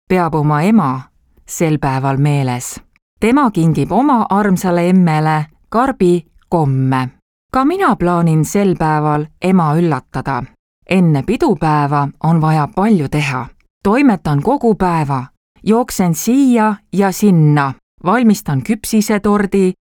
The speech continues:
meisterdan kaardi ja pakin koolis valmistatud kingituse.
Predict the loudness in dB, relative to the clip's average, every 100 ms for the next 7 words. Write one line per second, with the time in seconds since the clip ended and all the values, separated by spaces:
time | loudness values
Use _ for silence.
0 | -2 0 0 -4 -4 -2 -4 -2 -2 0
1 | -2 -2 0 2 0 -4 _ -2 0 -4
2 | -2 -2 0 0 0 -2 -2 0 2 2
3 | -2 -6 -4 -6 -2 0 0 -2 -4 -2
4 | -2 -4